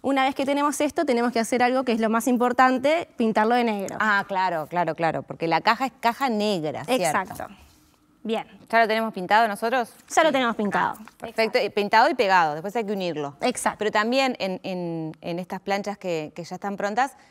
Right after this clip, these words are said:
Speaker 2: sabemos bien cuál va con cuál, ¿no? Tiene todo específico, ¿sí? ¿Está
Speaker 1: Sí,
Speaker 2: bien?
Speaker 1: perfectamente.
Speaker 2: Bien especificado, ahí está.
Speaker 1: Como decías,
Speaker 2: Fondo.
Speaker 1: Paola, está todo especificado y las imágenes que les decía indican que son el fondo,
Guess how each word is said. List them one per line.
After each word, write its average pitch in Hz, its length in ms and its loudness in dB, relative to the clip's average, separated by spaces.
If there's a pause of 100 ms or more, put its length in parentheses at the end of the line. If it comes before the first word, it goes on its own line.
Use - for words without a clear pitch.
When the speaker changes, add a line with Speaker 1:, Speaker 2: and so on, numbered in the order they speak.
(140)
Speaker 2:
sabemos 196 560 0 (220)
bien 190 440 -2 (100)
cuál 202 300 4
va 196 120 2
con 185 180 -4
cuál, 160 260 0
¿no? 165 200 -6
Tiene 202 260 -4 (160)
todo 277 180 4
específico, 190 560 -6 (680)
¿sí? 269 340 -4 (160)
¿Está 262 60 -10
Speaker 1:
Sí, 262 100 0
Speaker 2:
bien? 208 200 0
Speaker 1:
perfectamente. 220 840 -2
Speaker 2:
Bien 247 180 2
especificado, 180 560 -2
ahí 160 140 0
está. 135 260 -10 (180)
Speaker 1:
Como 254 200 2
decías, 262 400 4
Speaker 2:
Fondo. 269 160 0
Speaker 1:
Paola, 269 340 2 (140)
está 262 240 -2
todo 311 100 2
especificado 285 840 2
y 233 120 -2
las 208 400 -2
imágenes 277 500 -2
que 208 120 -4
les 208 100 -4
decía 339 500 0
indican 220 480 -2
que 208 80 -6
son 214 220 -4
el 208 120 -6
fondo, 285 540 0